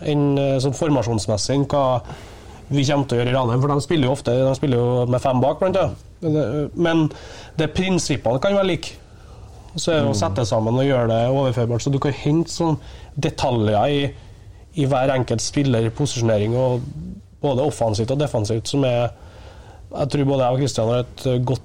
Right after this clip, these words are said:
Speaker 1: øye for det, at man ser sånne små detaljer som man tenker, "Ja, det her er overførbart, det her kan vi ta med oss."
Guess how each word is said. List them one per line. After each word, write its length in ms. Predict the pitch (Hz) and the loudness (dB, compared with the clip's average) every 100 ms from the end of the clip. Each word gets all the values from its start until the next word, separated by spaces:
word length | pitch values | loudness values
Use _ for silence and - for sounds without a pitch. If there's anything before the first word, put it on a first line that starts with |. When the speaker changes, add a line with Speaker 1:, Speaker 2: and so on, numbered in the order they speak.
| 143 | -2
Speaker 1:
øye 180 | 135 113 | 0 0
for 80 | 147 | 0
det, 60 | 139 | 0
at 60 | 135 | 0
man 100 | 127 | 0
ser 180 | 139 127 | 0 0
sånne 180 | 131 | 0
små 320 | 120 - 135 120 | 0 2 2 2
detaljer 400 | 123 135 113 98 | 0 0 0 0
som 140 | 120 | 0
man 100 | 127 | 0
tenker, 80 | - | 0
"Ja, 180 | 185 160 - | -2 -2 -4
det 100 | 127 | -2
her 220 | 151 147 | 0 2
er 60 | 165 | 2
overførbart, 500 | 156 120 120 110 113 | 2 2 0 -2 -2
det 100 | 127 | 0
her 120 | 143 | 0
kan 140 | 156 | 0
vi 80 | 139 | -2
ta 120 | 123 | 0
med 120 | 135 104 | 0 -2
oss." 200 | - | -6